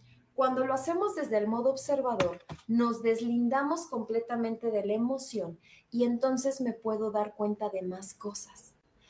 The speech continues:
¡Guau! Astrid estaba súper agobiada. No, es que, no sé, hubiéramos actuado de una manera distinta. Un ejemplo,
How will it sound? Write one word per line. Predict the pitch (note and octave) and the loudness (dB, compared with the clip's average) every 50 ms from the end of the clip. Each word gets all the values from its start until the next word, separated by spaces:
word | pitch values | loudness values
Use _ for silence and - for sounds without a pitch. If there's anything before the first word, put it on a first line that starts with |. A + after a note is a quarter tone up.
| - - - - - - - - - | -20 -20 -20 -20 -20 -20 -20 -4 4
¡Guau! | A#3+ D#4 C#4 C4+ C4 C4 B3+ C4 C4 C4 C4 B3+ B3+ - - - _ _ _ _ | 8 8 10 10 10 10 8 8 8 8 6 6 4 0 -8 -14 _ _ _ _
Astrid | - A3+ A#3 - B3 B3+ A#3+ | 0 0 2 0 -2 -2 -2
estaba | A3+ - - B3 A3 G#3 G#3+ | -4 -2 -2 0 0 0 0
súper | - - - C#4+ B3 - C4 A3 | 0 0 0 -2 -2 -2 0 0
agobiada. | F#3 E3+ F3 F3 F#3 G#3+ A#3+ A3 - - - _ _ _ _ _ _ _ _ _ | 0 0 -2 -2 0 0 -2 -2 -4 -8 -14 _ _ _ _ _ _ _ _ _
No, | G3+ G#3 G#3+ G#3 G3+ G#3+ - - - _ - | -2 0 2 2 2 0 -2 -6 -10 _ -8
es | G#3 G#3 G3+ | -6 -6 -6
que, | - A#3+ A#3 A3 G#3 - - _ _ _ _ _ _ _ _ _ _ _ _ _ _ _ _ _ _ _ | -2 -2 -2 -2 -2 -4 -10 _ _ _ _ _ _ _ _ _ _ _ _ _ _ _ _ _ _ _
no | A3 G#3+ | -4 -4
sé, | G#3 - - G3+ G#3+ B3 B3+ - - | -4 -2 -2 -2 -2 -2 -4 -6 -6
hubiéramos | - G3 G#3+ A3+ A3+ A#3+ A#3 A#3 A3 - G3+ | -2 0 2 2 2 2 0 0 -2 -4 -6
actuado | F#3+ - - G#3 G#3+ G#3+ | -4 -2 0 2 2 2
de | G#3 | 2
una | G3 G3+ G3+ G3+ G3 | 2 0 0 0 0
manera | G3 F#3+ F#3+ F#3+ F#3+ F#3+ F#3+ | 0 0 0 0 0 0 -2
distinta. | F#3 F3+ - - - A3 A3 A#3+ A3+ - - - _ _ _ _ _ _ _ _ | -2 -4 -6 -4 -2 0 0 0 -2 -4 -10 -16 _ _ _ _ _ _ _ _
Un | - A3+ A3+ A3+ | 0 2 4 4
ejemplo, | A3+ A3 A3 - B3 B3 B3+ B3+ A#3 F#3+ D#3+ D#3+ - | 2 2 2 2 2 2 2 0 0 -2 -2 -4 -6